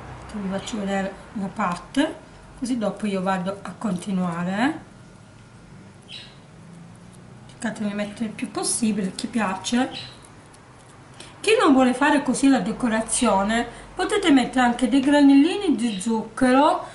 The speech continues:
o un, cioè, la vostra fantasia. Io metto il cocco perché a casa mia piace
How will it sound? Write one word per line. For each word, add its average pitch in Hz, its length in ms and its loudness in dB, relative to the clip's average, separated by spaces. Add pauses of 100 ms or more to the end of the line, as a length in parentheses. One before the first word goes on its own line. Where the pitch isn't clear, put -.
(160)
o 320 320 4
un, 226 1700 2
cioè, 233 340 2
la 285 300 6
vostra 349 340 4
fantasia. 269 760 4
Io 311 340 2 (320)
metto 262 220 2
il 269 80 2
cocco 269 280 0
perché 226 220 -2
a 190 40 -10
casa 226 260 -4
mia 226 200 2
piace 208 560 -4